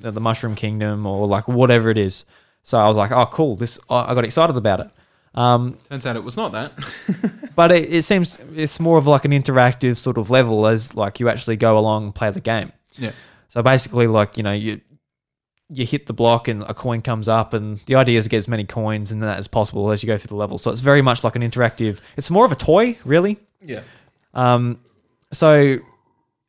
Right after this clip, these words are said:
Speaker 1: it's obviously not for our demographic.
Speaker 2: No.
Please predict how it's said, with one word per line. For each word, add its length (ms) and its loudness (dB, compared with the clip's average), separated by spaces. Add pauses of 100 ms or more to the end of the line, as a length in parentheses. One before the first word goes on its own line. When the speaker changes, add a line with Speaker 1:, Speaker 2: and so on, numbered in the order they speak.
(760)
Speaker 1:
it's 120 -2
obviously 380 2
not 320 0
for 380 4 (760)
our 160 0
demographic. 600 2 (180)
Speaker 2:
No. 240 2